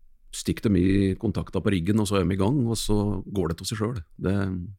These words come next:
jeg hadde, hadde besøk av utlendinger på, på Jørpeland, og var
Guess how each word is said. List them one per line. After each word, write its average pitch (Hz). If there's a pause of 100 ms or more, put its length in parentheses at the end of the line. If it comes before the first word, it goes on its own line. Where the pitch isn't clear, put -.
(240)
jeg -
hadde, 98 (140)
hadde 107
besøk 92
av 131
utlendinger 85
på, 107 (1200)
på 92
Jørpeland, 113
og 120
var 101